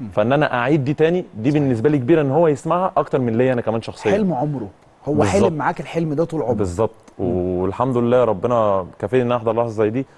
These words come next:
Speaker 2: وباذن الله دي الاولى ومش الاخيره.
Speaker 1: كانت لحظه صعبه عليه زي ما صعبه، ما صعبه عليك، يعني انت في الملعب، بس احساسه هو بيني وبينك لما تيجي تحط نفسك، لا، مرعب.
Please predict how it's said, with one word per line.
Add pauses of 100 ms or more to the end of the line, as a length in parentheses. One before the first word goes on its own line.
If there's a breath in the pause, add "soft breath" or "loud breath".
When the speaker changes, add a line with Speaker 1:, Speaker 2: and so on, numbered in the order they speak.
(320 soft breath)
Speaker 2:
وباذن
الله
دي
الاولى
ومش
الاخيره. (200)
Speaker 1:
كانت
لحظه
صعبه
عليه
زي
ما
صعبه،
ما
صعبه
عليك،
يعني
انت
في
الملعب، (500 loud breath)
بس
احساسه
هو (120)
بيني
وبينك (140)
لما
تيجي
تحط
نفسك، (140)
لا، (100)
مرعب.